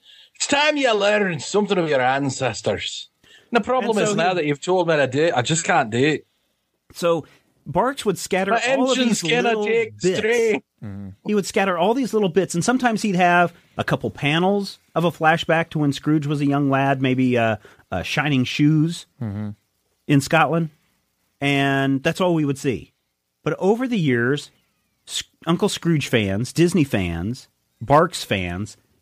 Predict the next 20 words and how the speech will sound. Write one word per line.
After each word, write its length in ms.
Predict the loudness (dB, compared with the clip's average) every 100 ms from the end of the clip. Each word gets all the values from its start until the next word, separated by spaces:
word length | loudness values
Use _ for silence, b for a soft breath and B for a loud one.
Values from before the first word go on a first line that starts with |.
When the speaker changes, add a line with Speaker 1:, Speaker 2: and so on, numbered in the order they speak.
| -2
Speaker 2:
have 180 | 0 2
collected 560 | 0 2 2 2 -2
all 180 | 0 0
of 80 | 0
these 200 | -2 -2
little 180 | -4 -4
tidbits 680 | -4 -6 -6 -16 -18 -20 _ _ _ _ _ _ _ _ _
and 720 | -2 0 2 2 2 0 -2 -8 _ _ b b _ _ -6
have 120 | -2
compiled 480 | -2 2 4 4 2
kind 140 | 0
of 60 | -2
a 60 |
history 380 | -2 -2 -2 -2
of 120 | -2
Uncle 200 | -2 -6
Scrooge. 640 | -10 -8 -6 -6 -8 -20 -20 _ _ _ _ _ _ _ _ _ _ _ _
Well, 120 | -2 2
Don 300 | 4 4 6
Rosa, 480 | 4 4 2 0